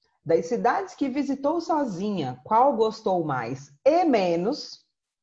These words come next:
e por quê? É, eu, assim, <laughs> confesso que é difícil escolher, gente, porque eu, eu gosto de todo lugar que eu vou. Porque eu procuro sempre tirar o melhor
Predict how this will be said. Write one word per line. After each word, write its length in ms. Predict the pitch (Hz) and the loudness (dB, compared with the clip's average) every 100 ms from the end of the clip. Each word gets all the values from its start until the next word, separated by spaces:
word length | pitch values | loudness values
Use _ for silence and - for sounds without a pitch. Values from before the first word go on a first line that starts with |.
| _ _ _ | _ _ _
e 120 | 285 294 | -2 -2
por 340 | 294 285 - | -2 -6 -6
quê? 340 | 143 - - - _ _ _ _ _ - | -8 -8 -12 -20 _ _ _ _ _ 0
É, 400 | 196 180 143 - - 320 | 4 4 2 0 4 6
eu, 160 | 381 453 | 8 8
assim, 280 | - - | 6 4
<laughs> 760 | 277 - - 605 - - - - | 0 0 0 0 0 -14 -18 -6
confesso 640 | - 339 427 - 269 311 311 | 4 4 4 4 4 4 4
que 120 | 294 | 4
é 80 | 214 | 6
difícil 520 | 233 277 370 440 480 | 6 8 8 8 6
escolher, 520 | - 427 427 277 214 | 6 8 8 8 6
gente, 300 | 240 254 226 | 6 2 2
porque 140 | - 277 | 4 4
eu, 440 | 277 277 - - _ _ - | 4 2 -8 -20 _ _ 0
eu 140 | 262 | 2
gosto 300 | 277 277 285 | 4 4 2
de 60 | 311 | 4
todo 140 | 320 | 4
lugar 200 | 302 302 | 6 4
que 80 | 311 | 4
eu 80 | 247 | 4
vou. 400 | 170 131 - - - - - | 4 2 0 -16 -20 -20 -12
Porque 140 | - | -4
eu 40 | 285 | 0
procuro 340 | 311 311 294 | 2 2 2
sempre 200 | 311 294 | 2 0
tirar 220 | 339 302 | 2 4
o 40 | 285 | 6
melhor 600 | 269 311 247 190 208 254 | 6 6 6 8 6 4